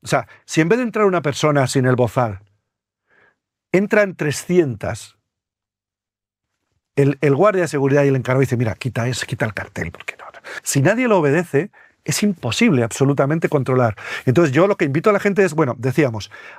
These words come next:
a que nos ayuden desde dentro, no hace falta que pierda usted su trabajo. Simplemente lo que vea,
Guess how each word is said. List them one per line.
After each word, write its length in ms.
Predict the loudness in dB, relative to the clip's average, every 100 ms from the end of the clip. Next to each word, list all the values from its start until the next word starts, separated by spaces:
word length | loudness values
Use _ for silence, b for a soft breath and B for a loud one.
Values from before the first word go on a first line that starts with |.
| -4
a 100 | -2
que 120 | 0
nos 140 | 0
ayuden 280 | 0 2 2
desde 200 | 2 4
dentro, 380 | 2 2 0 0
no 120 | 0 0
hace 160 | 0
falta 340 | 0 0 0 -4
que 80 |
pierda 240 | 0 0 0
usted 180 | -2 -4
su 140 | -2
trabajo. 440 | -6 -10 -12 -14 _ _ _ _ _ _ _ _ _ _
Simplemente 600 | -4 0 0 0 0 -2
lo 140 | -4
que 120 | -2
vea, 340 | 2 2 0